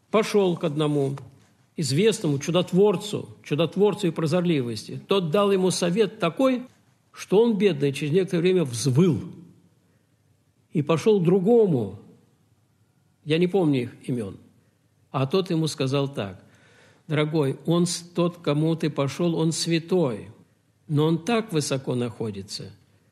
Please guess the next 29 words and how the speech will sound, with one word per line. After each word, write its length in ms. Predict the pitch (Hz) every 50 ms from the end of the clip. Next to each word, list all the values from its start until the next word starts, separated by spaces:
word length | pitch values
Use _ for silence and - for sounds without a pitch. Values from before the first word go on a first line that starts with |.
| _ _ _
что 220 | - - - 165 151
его 280 | 151 147 143 165 160
учение 720 | 156 151 143 - - 240 240 233 202 156 123 113 101 92
не 180 | 117 139 170 180
для 240 | 175 170 190 185 170
нас. 500 | 143 123 110 104 98 98 - - - -
Мы 320 | - 185 135 151 226 277 254
же 160 | 180 185 151
с 80 | - -
тобой 320 | - 127 117 120 117 113
должны 540 | 104 117 113 110 101 - 107 98 92 82 - _ _ _ _ _ _ _ _ _ _ _ _ -
поступать 560 | - 135 - - 151 135 - 135 131 113 - -
вот 280 | 127 123 117 123 - -
так 300 | - 170 180 175 175 - - - -
и 100 | 156 123
так». 300 | - - - 87 - - _ - - _ _ _ _ _ _ _ _ _ _ _ _ _ _ _ _ _ _ _ _ _ _ _ _ _ -
То 100 | 170 151
есть 180 | 143 - -
есть 480 | 151 123 156 196 208 196 - - - -
те, 200 | 196 196 196 190
такие 640 | 196 - - 156 127 120 - 151 139 139 190 196 190
даже 240 | 170 175 165 165 156
святые 440 | - - 151 143 139 - 175 160 143
старцы, 460 | - - 180 185 196 185 185 - 147
у 60 | 151
которых, 420 | - 151 139 175 160 165 151 135
как 200 | - - 143 -
они 200 | 165 151 143 151
выражаются, 600 | 147 147 147 139 135 131 156 151 147 151 - 143